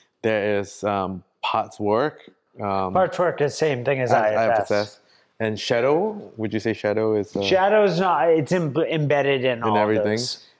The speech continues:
Speaker 1: And then there's Enneagram.
Speaker 2: Yeah.
Speaker 1: Uh, what? Uh, and then there's the first one, I C F. What is that under?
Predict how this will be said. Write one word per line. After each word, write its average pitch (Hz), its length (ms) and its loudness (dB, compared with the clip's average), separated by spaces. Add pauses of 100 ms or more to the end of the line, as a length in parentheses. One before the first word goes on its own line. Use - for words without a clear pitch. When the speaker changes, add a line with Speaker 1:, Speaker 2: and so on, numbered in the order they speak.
(160)
Speaker 1:
And 120 160 0
then 120 160 0
there's 113 200 -2
Enneagram. 127 720 -4
Speaker 2:
Yeah. 139 260 0 (440)
Speaker 1:
Uh, 110 460 2
what? 120 280 0
Uh, 113 220 0
and 110 100 -2
then 113 140 -2
there's 104 360 2
the 110 120 -2
first - 240 -2
one, 107 140 -2
I 110 100 0
C 107 240 0
F. 107 260 0 (100)
What 113 180 0
is 90 100 -12
that 98 260 -2
under? 104 380 -4